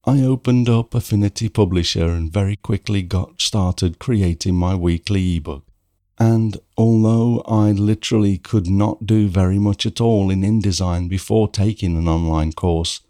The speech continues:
I finished my ebook in around two hours in Publisher. And that included deciding on my layout and figuring out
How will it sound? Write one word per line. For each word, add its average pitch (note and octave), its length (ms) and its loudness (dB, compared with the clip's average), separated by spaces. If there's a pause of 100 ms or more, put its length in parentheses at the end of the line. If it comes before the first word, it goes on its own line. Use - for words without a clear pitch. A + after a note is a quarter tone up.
(480)
I C#3+ 140 -2
finished G#2+ 520 -2
my G#2+ 200 2
ebook F#2 520 0
in G2 140 2
around F#2 500 0
two G#2+ 280 0
hours D#2 480 -2
in F#2+ 140 0
Publisher. - 600 -4 (480)
And G#2+ 240 4
that A2+ 300 0
included A2 720 2
deciding G2+ 920 2
on G2 200 4
my F2 260 4
layout F2+ 560 0 (180)
and G#2 320 2
figuring G#2 580 0
out G2 280 0